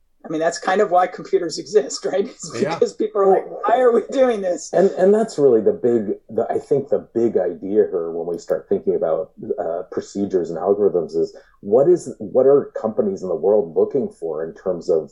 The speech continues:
Speaker 3: the characteristics of employees in the future? And they're not necessarily looking for, for employees that can just do minor calculations, <laughs> right?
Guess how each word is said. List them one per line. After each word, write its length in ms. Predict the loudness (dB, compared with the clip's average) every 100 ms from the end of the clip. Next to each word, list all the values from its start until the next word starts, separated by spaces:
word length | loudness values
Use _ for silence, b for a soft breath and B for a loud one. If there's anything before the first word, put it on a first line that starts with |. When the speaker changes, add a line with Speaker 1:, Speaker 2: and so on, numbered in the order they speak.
| -4
Speaker 3:
the 180 | -4 -4 0
characteristics 720 | 0 2 0 0 -2 -2 -2
of 240 | -4 -4
employees 560 | -12 -2 2 2 0 -4
in 80 |
the 80 | -8
future? 380 | -4 -4 -2 -4
And 120 | 0
they're 140 | 0 0
not 340 | -4 -8 -12 _
necessarily 680 | -8 -6 -8 -4 0 2 0
looking 400 | 2 2 2 -2
for, 220 | -4 -6 -6 -16 -4
for 160 | -2
employees 440 | -2 0 0 0 -4
that 180 | -6 -6
can 180 | -8
just 280 | -6 -6 -8 B B B -8
do 200 | 0 0
minor 340 | 2 0 0 0
calculations, 960 | -2 -2 0 2 0 -4 -6 -6 -2
<laughs> 20 |
right? 180 | 0 0